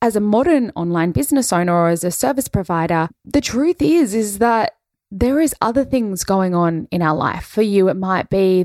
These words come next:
that you are wanting to travel. It might be that you've got kids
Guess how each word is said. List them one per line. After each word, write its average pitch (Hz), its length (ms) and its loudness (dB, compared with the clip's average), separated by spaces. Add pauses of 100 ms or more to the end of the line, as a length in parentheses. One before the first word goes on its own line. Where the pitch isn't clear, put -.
that 190 260 0
you 202 300 0
are 202 260 0
wanting 202 440 -2
to 220 640 0 (200)
travel. 190 800 -2
It 202 140 -4
might 214 380 -2
be 220 280 2
that 202 240 -2
you've 196 300 -2
got - 280 -2
kids 185 680 -2